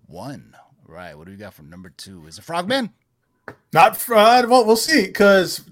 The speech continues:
Speaker 2: speaking of other, uh, superhero attorneys, we got Daredevil twenty-five. This is coming back from the Silver Age in nineteen sixty-seven. Along with the recent spike of interest in She-Hulk,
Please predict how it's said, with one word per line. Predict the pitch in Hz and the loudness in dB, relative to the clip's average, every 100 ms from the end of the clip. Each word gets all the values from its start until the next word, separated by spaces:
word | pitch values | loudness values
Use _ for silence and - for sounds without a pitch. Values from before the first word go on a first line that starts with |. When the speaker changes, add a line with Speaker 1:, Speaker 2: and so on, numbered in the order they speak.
| - | -12
Speaker 2:
speaking | - - 254 269 196 165 | -10 -2 0 0 -2 -4
of | 175 214 156 147 185 - - _ _ _ _ _ _ _ _ - | 2 4 4 2 -2 -6 -20 _ _ _ _ _ _ _ _ -12
other, | 156 165 160 143 135 120 | -2 0 2 0 -2 -8
uh, | 131 | -10
superhero | 123 - 139 131 127 117 | -10 -10 -12 -10 -8 -10
attorneys, | 110 185 226 117 131 170 | -10 -8 -8 -8 -12 -10
we | |
got | 170 - - | -8 -8 -2
Daredevil | 170 175 170 156 156 | 0 2 0 -2 -4
twenty-five. | 147 - 147 131 196 196 143 190 226 - _ _ _ | -8 -8 -8 -4 2 2 4 0 -4 -12 _ _ _
This | 156 143 | -12 -10
is | |
coming | 139 160 | -6 -6
back | 135 139 | -4 -4
from | 139 | -6
the | 117 | -12
Silver | - 170 160 131 | -8 -8 -8 -8
Age | 127 131 | -8 -8
in | 120 | -10
nineteen | 127 123 135 113 | -12 -12 -14 -12
sixty-seven. | - - - 120 - 175 160 135 - _ _ - | -8 -8 -8 -10 -2 0 2 0 -6 _ _ -4
Along | 175 226 269 | 2 4 4
with | 196 | -2
the | |
recent | 147 202 208 180 | -2 -4 -4 -8
spike | - - - 170 151 113 - - | -10 -10 0 2 2 -2 -16 -12
of | 131 | -12
interest | 151 156 - 117 - | -10 -10 -10 -14 -14
in | 113 | -16
She-Hulk, | - 165 151 117 107 - | -14 -10 -8 -8 -12 -18